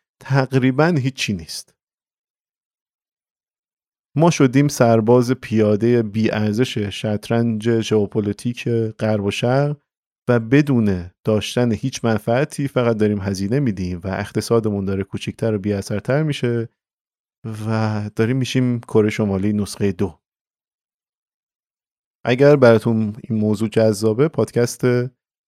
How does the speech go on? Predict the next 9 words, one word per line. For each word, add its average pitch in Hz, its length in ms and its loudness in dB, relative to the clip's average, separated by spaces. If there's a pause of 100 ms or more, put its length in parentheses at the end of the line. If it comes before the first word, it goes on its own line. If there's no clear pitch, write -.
(220)
سکه - 500 -2
یک 120 420 2
اپیزودی 113 500 2
منتشر 120 480 2
کرده 95 580 -2
در 98 160 -2
مورد 101 280 -2
کریدور 107 460 0
اقتصادی، 107 760 -2